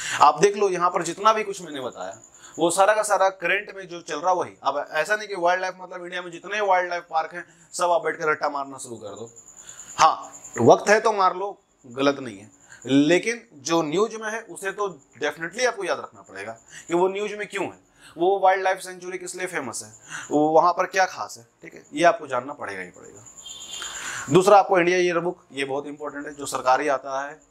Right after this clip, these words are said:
वो उस पर अधिक rely करो तो बेहतर होगा, है ना।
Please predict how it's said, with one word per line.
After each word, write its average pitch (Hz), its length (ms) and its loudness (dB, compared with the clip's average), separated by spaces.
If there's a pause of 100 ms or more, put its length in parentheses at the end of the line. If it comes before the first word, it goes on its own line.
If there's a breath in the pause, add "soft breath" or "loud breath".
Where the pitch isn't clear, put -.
(160)
वो 131 160 -8
उस 123 120 -6
पर 135 160 2
अधिक 127 240 2
rely 127 240 2
करो 127 180 -8
तो 127 120 -12
बेहतर 113 260 -14
होगा, 117 220 -10 (760 loud breath)
है - 60 2
ना। 151 120 -4